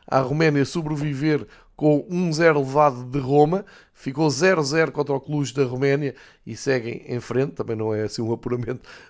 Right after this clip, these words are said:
brilhante, mas, eh, dá para seguir. O Anderlecht precisou de grandes penalidades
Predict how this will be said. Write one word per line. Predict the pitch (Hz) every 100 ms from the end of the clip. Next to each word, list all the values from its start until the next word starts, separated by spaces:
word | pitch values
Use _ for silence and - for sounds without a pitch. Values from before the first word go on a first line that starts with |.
| -
brilhante, | 127 135 135 127 -
mas, | 113 110 104 -
eh, | - 95 92 - -
dá | 107
para | 107
seguir. | 110 - 139 160 160 _ _ _
O | 240 233
Anderlecht | 220 202 190 190 170 -
precisou | - 165 175
de | 165
grandes | 160 170 -
penalidades | 160 160 156 156 -